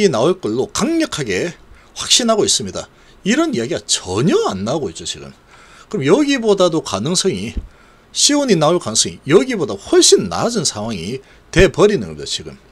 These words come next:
그리고 이제 이 물리적으로 좀 봤을 때,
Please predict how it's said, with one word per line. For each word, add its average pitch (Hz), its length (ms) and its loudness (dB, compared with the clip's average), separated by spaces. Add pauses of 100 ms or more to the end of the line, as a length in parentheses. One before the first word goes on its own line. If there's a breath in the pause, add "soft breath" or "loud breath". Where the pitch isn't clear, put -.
(2000 loud breath)
그리고 277 280 4
이제 123 300 0
이 92 60 -8
물리적으로 180 640 0
좀 90 180 -6
봤을 117 240 -6
때, 82 200 -8